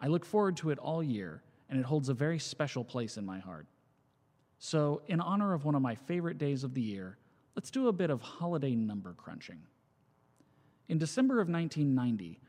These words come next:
Spy magazine published an article written by Bruce Handy and Joel Potishman called Santa Math.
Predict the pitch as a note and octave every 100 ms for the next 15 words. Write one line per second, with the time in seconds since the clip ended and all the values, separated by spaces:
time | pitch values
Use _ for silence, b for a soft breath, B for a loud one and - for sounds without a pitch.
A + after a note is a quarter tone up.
0 | B - - F3+ G#3 A3 E3+ D3+ C3 A2
1 | G#2 F#2+ - A#2+ A2+ A#2 A2 B2+ A#2+ A2+
2 | G#2 G#2 D3 C3+ A#2+ G#2+ B2+ D3+ G3 -
3 | C#3+ D3 C#3 C3+ C3+ B B A#2+ G#2+ C3
4 | D3+ D#3+ - B2 - D3+ - - - _
5 | b b b b C3+ A2 - - D3+ D3
6 | C#3+ D3 A2+ A2 F#2+ -